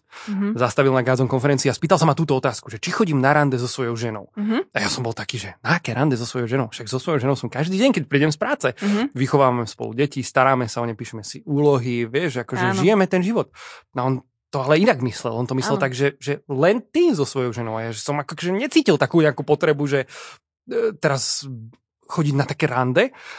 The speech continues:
Speaker 2: a, ale tiež to veľmi pozitívne hodnotím, pretože človek sa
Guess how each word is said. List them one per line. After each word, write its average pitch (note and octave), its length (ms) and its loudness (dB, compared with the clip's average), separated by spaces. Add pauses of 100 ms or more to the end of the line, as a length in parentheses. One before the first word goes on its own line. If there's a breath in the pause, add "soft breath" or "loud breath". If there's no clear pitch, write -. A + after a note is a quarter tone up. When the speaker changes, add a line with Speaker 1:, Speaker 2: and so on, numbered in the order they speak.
(180 loud breath)
Speaker 2:
a, C#3 400 4 (140)
ale D3 420 2 (440)
tiež - 420 2
to E3+ 120 2
veľmi F3+ 320 4
pozitívne F3 480 0
hodnotím, C#3+ 500 0
pretože C3+ 460 -4
človek C#3+ 340 -4
sa C#3 460 2